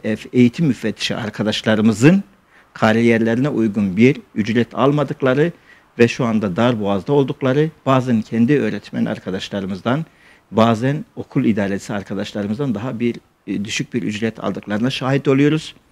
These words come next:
O zaman her kademenin, yükselmenin bir bedeli, aynı zamanda bir maliyeti olmalı.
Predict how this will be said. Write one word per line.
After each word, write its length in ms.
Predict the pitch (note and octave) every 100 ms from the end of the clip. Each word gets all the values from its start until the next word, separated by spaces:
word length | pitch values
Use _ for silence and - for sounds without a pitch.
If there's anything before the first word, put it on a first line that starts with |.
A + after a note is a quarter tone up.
| _ - _
O 80 | A2+
zaman 280 | G2+ G2+ F#2+
her 240 | - E3+ F#3
kademenin, 680 | - G#2 G2 G2 G#2+ D3+ F#3+ _ _ _ _ _ _ -
yükselmenin 760 | G#2+ - A2 G#2 G#2+ C#3+ F3+ - _ -
bir 220 | G#2+ F2
bedeli, 500 | G2 F#2 G2+ D3+ F3+
aynı 280 | - A#2 G#2
zamanda 520 | F#2 F2+ F#2 G2 D#3+ F3 _ _ _ _ _ B2
bir 140 | B2
maliyeti 600 | G2+ F#2 F#2+ G#2 G#2 D3
olmalı. 520 | D3 D3 D3 D3+ E3+